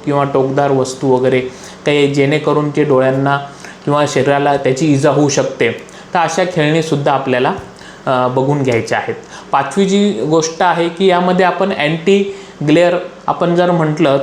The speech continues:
तर आपण मुलांना काही, अ, जे आपण, अ,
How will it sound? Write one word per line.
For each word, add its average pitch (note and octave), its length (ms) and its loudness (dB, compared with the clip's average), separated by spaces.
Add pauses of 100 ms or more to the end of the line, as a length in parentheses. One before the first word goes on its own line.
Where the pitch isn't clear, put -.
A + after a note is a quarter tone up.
तर D#3 80 2
आपण E3+ 340 0 (100)
मुलांना E3 480 0
काही, E3+ 320 0 (300)
अ, D3+ 60 -2 (600)
जे D#3 480 0
आपण, D#3 360 -2
अ, D3 480 2